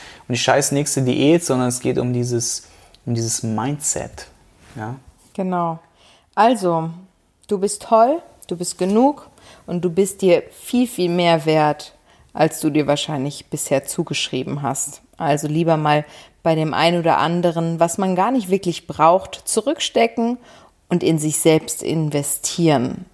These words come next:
Speaker 2: Und das bringt dich dann auch langfristig weiter.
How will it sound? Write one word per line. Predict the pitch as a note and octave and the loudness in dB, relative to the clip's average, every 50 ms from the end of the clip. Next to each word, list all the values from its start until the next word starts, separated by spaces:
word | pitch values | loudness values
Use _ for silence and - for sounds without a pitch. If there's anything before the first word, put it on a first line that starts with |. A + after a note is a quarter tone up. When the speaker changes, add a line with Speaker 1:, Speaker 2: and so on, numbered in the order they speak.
| _ _ _ _ _ - _ | _ _ _ _ _ -12 _
Speaker 2:
Und | D#3 D#3+ D3 D3 D#3 | -4 -2 -2 2 2
das | D3+ D3+ - - - | 2 2 2 -2 -4
bringt | - D#3+ D#3 D#3+ D3+ | -2 -2 -2 0 0
dich | D#3 C#3+ - - | -2 -4 -2 -2
dann | D3+ C#3+ C3+ | -2 -2 -2
auch | C#3+ C#3 D3+ | -4 -4 -4
langfristig | C#3+ D3 D3+ D3 - - D#3 - - - C#3+ - - | -4 -4 -4 -6 -8 -10 -10 -8 -8 -10 -12 -8 -6
weiter. | - D3 D3+ - - D3 - D#3+ | -2 -2 -2 -2 -2 -4 -6 -6